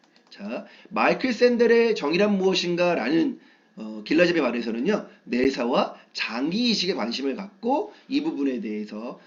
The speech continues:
공부한 학생도 있었습니다. 그러니까 체육 분야, 스포츠 분야라고 해서 딱 그 분야만 생각할 필요는 없어요. 더 확장할 수 있는 거죠. 자, 자율교육과정 시간에는요,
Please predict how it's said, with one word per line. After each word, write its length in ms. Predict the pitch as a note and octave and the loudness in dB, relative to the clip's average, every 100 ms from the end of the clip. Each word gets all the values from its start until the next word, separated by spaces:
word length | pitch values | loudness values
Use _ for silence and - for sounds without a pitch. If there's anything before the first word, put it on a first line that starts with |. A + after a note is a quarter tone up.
| _ _ | _ _
공부한 320 | A#2+ C3 C3+ | -4 -2 -2
학생도 200 | - A2+ | -4 -8
있었습니다. 560 | G2+ G#2 - G2 - - _ _ - - | -8 -12 -14 -18 -20 -20 _ _ -20 -8
그러니까 240 | - D3+ - _ | -6 -6 -10 _
체육 400 | - C4+ C#4 C#4 | -4 0 0 -2
분야, 260 | A3+ G#3 G3+ | -2 0 0
스포츠 460 | G3+ C4 - - | -2 -8 -8 -8
분야라고 580 | - C#3+ D3 D3+ C#3 - | -6 -4 -2 -2 -2 -4
해서 320 | A#2 A#3 A#3 - _ | -4 -4 -6 -8 _
딱 180 | A#3+ - | -6 -4
그 160 | - | -2
분야만 360 | C3+ G3 B3 B3+ | 0 0 0 0
생각할 320 | G#3+ G#3 F#3+ | -2 -4 -6
필요는 240 | - F3+ A3 | -4 -6 -6
없어요. 360 | G3+ - G#3+ | -8 -14 -16
더 100 | - | -8
확장할 340 | - A3+ D#4+ F4 | -8 -4 -4 -4
수 120 | - | -4
있는 220 | A#2 G2+ | -4 -6
거죠. 240 | F#2+ G2+ - _ _ - - | -8 -14 -20 _ _ -20 -18
자, 100 | - | -10
자율교육과정 800 | - D3 B3 B3 A#3+ G#3 G3 F3+ | 2 4 4 4 2 2 2 2
시간에는요, 680 | E3+ D3 B2 A2 D3+ E3 | -2 -2 -2 -2 -2 -2